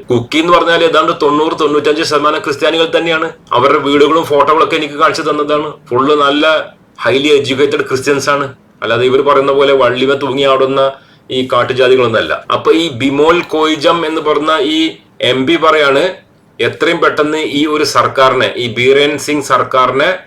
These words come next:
താഴെ ഇറക്കണം എന്നാണ് പറയുന്നത്. എന്നിട്ട് മറ്റൊരു ഇലക്ഷൻ നടത്തണം, അവിടെ സംസ്ഥാന ഇലക്ഷൻ നടത്തണം എന്നാണ് പറയുന്നത്. കാരണം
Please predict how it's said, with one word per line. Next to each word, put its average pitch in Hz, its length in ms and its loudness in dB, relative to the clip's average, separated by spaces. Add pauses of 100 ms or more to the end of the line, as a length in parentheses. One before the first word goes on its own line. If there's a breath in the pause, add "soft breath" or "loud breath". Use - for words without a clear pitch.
(140)
താഴെ 143 380 4 (200)
ഇറക്കണം 135 360 0
എന്നാണ് 139 260 2
പറയുന്നത്. 95 400 0 (240)
എന്നിട്ട് 135 540 0
മറ്റൊരു 127 600 0
ഇലക്ഷൻ 123 340 0
നടത്തണം, 120 300 0
അവിടെ 110 220 2
സംസ്ഥാന 123 480 -2
ഇലക്ഷൻ 131 320 -2
നടത്തണം 120 360 -2
എന്നാണ് 104 180 -2
പറയുന്നത്. 107 380 0 (420 soft breath)
കാരണം 131 420 0